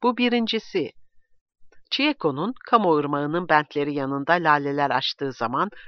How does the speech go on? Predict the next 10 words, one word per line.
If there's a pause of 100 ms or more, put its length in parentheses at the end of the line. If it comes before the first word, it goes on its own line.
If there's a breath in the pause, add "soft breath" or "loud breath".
(120)
bitkiler
bahçesinden
dönerken (240 soft breath)
annenin
babaya
karşı
nasıl
sertleştiği
aklına
geldi.